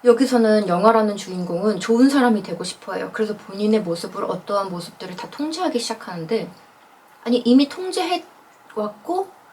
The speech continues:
지금은 스트레스가 가득 찬 상태로 시작을 해요. 근데 친구인 은주도 "자기 말이 다 맞아" 라고 친구한테 하-, 계속 그렇게 못살게 구는 친구고, 만약에 자기가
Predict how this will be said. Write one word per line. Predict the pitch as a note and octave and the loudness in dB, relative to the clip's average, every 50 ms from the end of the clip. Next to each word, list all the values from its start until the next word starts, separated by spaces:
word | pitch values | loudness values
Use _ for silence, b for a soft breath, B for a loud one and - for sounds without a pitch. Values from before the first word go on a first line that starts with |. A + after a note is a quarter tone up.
| _ _ _ _ _ | _ _ _ _ _
지금은 | - - A#3 A#3 A#3+ B3 B3 A#3+ | -8 -6 -2 0 2 2 2 2
스트레스가 | B3 D#4 D#4+ - F4+ F4 E4+ E4 - D4 C4+ - | 0 -4 -8 -8 -6 -6 -6 -2 -2 -2 -2 -2
가득 | - - G#3+ G#3+ C4 C#4+ C#4 - | -4 -6 -2 -2 -2 -2 -2 -4
찬 | - D4+ C#4+ | -4 -2 -2
상태로 | C4+ - - F4+ F#4 - - - F#4 D#4+ D#4+ D#4 D4+ D4+ | -2 -2 -4 -8 -8 -10 -8 -2 0 2 2 4 4 2
시작을 | D4+ - D#4 C4+ B3+ A#3+ A3+ | 2 0 -2 0 0 0 0
해요. | A#3+ A3+ E3 D#3 - - - - - - - - - - - - - - | 0 0 -2 -2 -4 -8 -18 -20 -20 -20 -20 -20 -20 -20 -20 -20 -20 -20
근데 | - - G#3+ G#3+ G#3+ G#3 G3 F#3 - - - - - _ _ _ _ _ _ _ _ _ _ _ _ _ - - _ _ _ _ _ _ | -12 -8 -6 -2 0 2 2 0 -2 -4 -10 -16 -20 _ _ _ _ _ _ _ _ _ _ _ _ _ -20 -20 _ _ _ _ _ _
친구인 | - - F4+ F4+ E4+ E4+ E4 D4+ B3+ A3 - | -10 -8 -6 -2 2 4 4 4 4 4 2
은주도 | - G#3 A3 A#3 A#3+ A#3+ B3 B3 A3 - D#3+ - - - - _ _ | 2 4 4 6 4 4 4 2 0 0 -2 -6 -8 -14 -20 _ _
"자기 | - - D4+ C#4 C#4+ E4+ | -8 -6 -4 -2 0 0
말이 | E4+ E4+ E4 D#4+ | 2 2 0 0
다 | - D4 C4 | 0 0 0
맞아" | - F#3+ F#3+ F3+ - B3+ A3 E3+ - - - _ _ _ _ _ _ _ _ | 0 0 0 4 6 6 6 4 2 -4 -14 _ _ _ _ _ _ _ _
라고 | - A#3+ A#3 A3+ A#3 B3+ B3+ | 4 6 6 6 6 4 0
친구한테 | - - E4 E4 E4+ E4+ E4 D#4 D4+ D4 C#4 B3+ | 0 -4 -6 -6 0 4 4 4 4 4 0 -4
하-, | B3 - - - | -4 -4 -8 -10
계속 | - - C4 D#4 F4+ F#4+ G#4+ A4+ A4+ - G#4 | -8 -6 -4 -2 4 4 6 4 4 2 -4
그렇게 | - - B3+ A#3+ A#3+ A#3+ - B3+ A#3 A3+ A3 G#3+ | -2 4 4 4 4 6 6 6 8 8 8 6
못살게 | G#3+ - G#3+ G#3+ - - A#3+ A3+ A3+ A3+ G#3 | 4 -2 -6 -6 0 2 4 4 4 2 -2
구는 | G#3 - G3+ F#3+ F#3+ G3 | -4 -6 -10 -12 -12 -10
친구고, | F#3+ - A#3 A3 A3 G3+ G3 A3 A3 G#3 - - b b b b b b b _ _ | -10 -8 -6 -6 -6 -4 4 6 6 6 6 2 b b b b b b b _ _
만약에 | - A#3+ B3+ C4 B3 B3 A3+ A3 A3 - - _ _ _ _ _ _ _ - | 4 6 6 8 8 8 6 6 4 -4 -16 _ _ _ _ _ _ _ -8
자기가 | - - A#3+ A#3 C4+ B3+ A#3+ A3 G#3+ A3 G#3+ G#3 F#3+ - - | -2 0 0 2 2 2 6 6 8 10 10 8 8 6 2